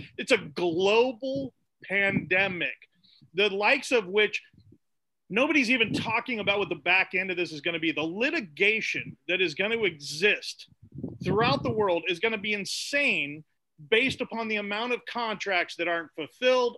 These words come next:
are in breach, are in question, have expired through this. I mean, you're never gonna get through this litigation. You brought up earlier about how we're gonna deal with calendars. You know, it's,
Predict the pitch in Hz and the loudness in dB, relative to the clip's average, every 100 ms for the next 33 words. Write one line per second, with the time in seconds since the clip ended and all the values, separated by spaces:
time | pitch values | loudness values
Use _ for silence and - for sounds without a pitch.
0 | - 156 156 143 - 180 240 240 - - | -4 -2 0 -4 -8 -4 0 0 -2 -8
1 | 170 160 151 143 - 262 247 226 - 226 | -4 -4 -4 -6 -8 -4 -2 -2 0 0
2 | 196 - - 180 185 165 - - - 214 | -2 -12 -6 0 2 2 -2 -8 -8 -2
3 | 233 254 247 214 - 226 226 208 226 214 | 0 0 -2 -6 -10 -8 -4 0 2 0
4 | - - _ _ 202 220 220 233 233 247 | -6 -14 _ _ 0 0 0 -6 -4 -2
5 | 247 294 269 247 220 220 - 285 233 - | 2 2 4 4 4 2 0 0 0 0
6 | 160 139 127 110 - - - - - 196 | -2 -2 -4 -6 -10 -12 -18 -20 -10 -6
7 | 254 254 247 240 226 226 226 220 214 208 | -2 0 2 2 2 2 2 0 0 -2
8 | 202 208 220 214 202 208 202 165 - 220 | 0 0 0 -2 0 0 0 -4 -8 -8
9 | 226 190 143 131 175 202 214 220 226 233 | -8 -8 -8 -10 -12 -8 -4 -2 0 -2
10 | 247 - | -4 -12